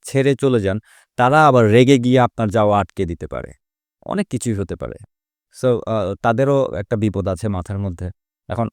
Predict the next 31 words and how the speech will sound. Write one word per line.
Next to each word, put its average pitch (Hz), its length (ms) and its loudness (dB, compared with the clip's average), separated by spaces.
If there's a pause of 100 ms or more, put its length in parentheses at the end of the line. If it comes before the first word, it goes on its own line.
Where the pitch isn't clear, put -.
অনেকেই 120 380 0
বলছে, 120 340 -2 (440)
মানে 101 180 -4
সাধারণ 123 360 0
মানুষ 131 260 2
বলছে, 131 240 0
"আরে 147 280 4
পাওয়ারে 143 380 4
যাইতে 127 240 0
হবে 104 220 -2
না 87 140 -2
কাউকে, 87 340 -6 (300)
পাওয়ার 120 260 4
ছাড়াই 123 340 0
সবাইকে 107 440 0 (420)
ক্লিয়ার 113 280 4
করে 98 200 -2
ফেলবো, 85 300 -8 (500)
পাওয়ার 127 240 6
লাগে 104 220 0
নাকি 90 260 -8 (180)
এদেরকে 90 320 -6
ঠিক - 180 -16
করতে?" 78 320 -14 (420)
এটার 117 180 -2
মানে 104 260 0
আমি 127 240 4
এখন 123 200 0
পর্যন্ত 131 280 0
বুঝলাম 123 320 2
না, 101 100 0